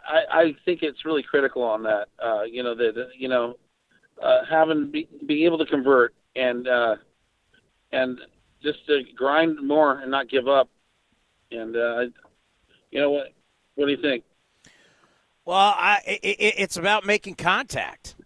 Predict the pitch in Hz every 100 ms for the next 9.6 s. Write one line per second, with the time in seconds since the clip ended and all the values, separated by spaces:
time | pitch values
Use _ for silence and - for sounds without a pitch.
0 | _ _ _ - 135 156 160 143 - -
1 | 220 220 208 202 220 240 185 175 185 196
2 | 180 196 190 147 156 190 240 139 120 82
3 | - 180 - 151 156 156 156 156 151 151
4 | 147 151 151 160 143 - - 185 - 202
5 | 190 185 190 - 190 185 - 175 175 190
6 | - 185 170 175 190 - _ _ _ _
7 | _ 185 208 185 135 160 190 208 147 160
8 | 165 175 196 202 214 - 156 151 143 156
9 | 190 202 170 190 190 226